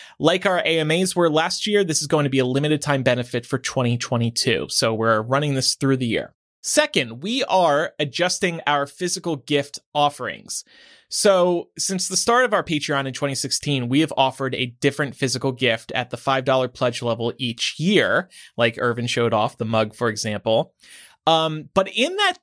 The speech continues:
time, the cost of producing and mailing physical goods has risen, as a lot of people may know. And since our Patreon has to also support running the show, we are now moving the traditional physical gift to the ten dollar level.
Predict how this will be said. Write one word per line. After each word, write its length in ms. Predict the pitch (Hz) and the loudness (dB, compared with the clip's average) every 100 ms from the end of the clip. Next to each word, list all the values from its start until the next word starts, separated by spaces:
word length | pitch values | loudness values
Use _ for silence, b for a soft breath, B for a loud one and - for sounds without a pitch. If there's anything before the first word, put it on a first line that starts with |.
| - | -12
time, 580 | - 240 254 190 151 147 | -8 -2 0 2 0 0
the 80 | - | -2
cost 500 | - 208 214 226 - | -2 0 0 0 0
of 140 | 185 | -2
producing 520 | - 170 190 185 175 | -2 -2 0 0 0
and 120 | 147 139 | 0 2
mailing 320 | 143 156 147 | 2 2 -2
physical 400 | - 139 139 127 | -2 -2 -2 -2
goods 280 | 135 127 - | 0 0 0
has 200 | 131 147 | -4 -2
risen, 540 | 214 285 147 113 117 | 0 2 2 2 2
as 260 | 120 120 - | -2 -2 -6
a 60 | 135 | -2
lot 160 | 127 127 | 0 -2
of 80 | |
people 440 | - 123 123 117 - - | -4 -4 -2 -2 -4 -2
may 200 | 135 131 | 0 2
know. 520 | 135 151 98 101 - B B B B B - | 2 2 2 0 -4 B B B B B -2
And 180 | 175 160 | 0 0
since 240 | 233 220 | 0 0
our 140 | 202 | 0
Patreon 420 | - 202 196 196 175 | -2 -4 0 0 0
has 240 | 175 - | -2 -2
to 80 | 170 | 0
also 380 | 160 160 170 151 | 2 2 0 -4
support 420 | - - 160 135 | -6 -2 -2 0
running 300 | 131 151 151 | 0 0 0
the 60 | 131 | -4
show, 540 | - - 196 170 135 | -2 2 4 4 2
we 200 | 127 147 | 0 -2
are 80 | 156 | -2
now 280 | 156 165 165 | -2 0 0
moving 500 | 147 160 180 180 156 | 0 2 2 0 0
the 80 | 131 | -2
traditional 540 | - 156 147 151 135 | 0 0 0 -2 -4
physical 400 | - 147 139 131 | -4 -6 -4 -4
gift 260 | 127 117 - | -4 -4 -6
to 180 | - 151 | -4 -2
the 100 | 139 | -2
ten 260 | - 139 | -2 -2
dollar 300 | 127 123 120 | 2 0 0
level. 440 | 117 117 117 65 | 0 0 -2 -8